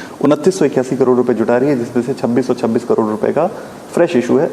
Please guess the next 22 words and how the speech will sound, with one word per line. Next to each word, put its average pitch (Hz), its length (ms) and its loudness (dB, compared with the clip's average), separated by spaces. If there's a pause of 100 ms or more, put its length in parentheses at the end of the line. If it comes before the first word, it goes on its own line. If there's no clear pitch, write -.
(120)
हमने 123 180 6
मैनेजमेंट 117 400 2
से 127 60 0
बात 110 300 0
की 160 60 2
और 135 100 4
समझा 113 300 2
कि 127 140 -2
ग्रोथ 120 320 0
को 110 60 0
लेकर 107 180 0
उनके 107 240 -2
क्या 120 160 2
प्लान्स 151 300 -2
हैं, 196 120 0 (320)
आईपीओ 123 280 2
वो 123 120 2
क्यों 123 240 2
लेकर - 340 -2
आ 127 80 2
रहे 113 140 -2
हैं। - 120 -10